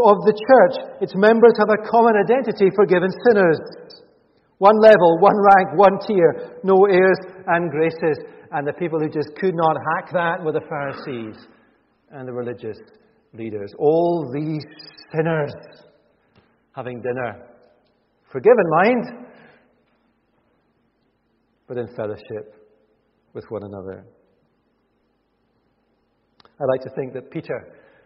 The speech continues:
and Levi warmed up together over the meal. I suspect Peter would have been skeptical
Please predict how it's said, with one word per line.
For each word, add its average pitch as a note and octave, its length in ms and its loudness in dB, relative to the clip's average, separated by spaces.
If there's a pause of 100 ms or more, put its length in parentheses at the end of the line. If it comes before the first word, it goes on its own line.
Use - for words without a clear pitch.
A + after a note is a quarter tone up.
(300)
and A#2+ 140 -18
Levi B2 360 -8 (160)
warmed C#3+ 420 -4
up - 220 -8
together B2 420 -6
over C3 140 -8
the C#3+ 80 -6
meal. D3+ 320 -4 (260)
I B2 100 -20
suspect C3+ 360 -14
Peter C#3+ 200 -10
would B2+ 120 -4
have A2+ 80 -8
been A#2 240 -16
skeptical C3+ 480 -8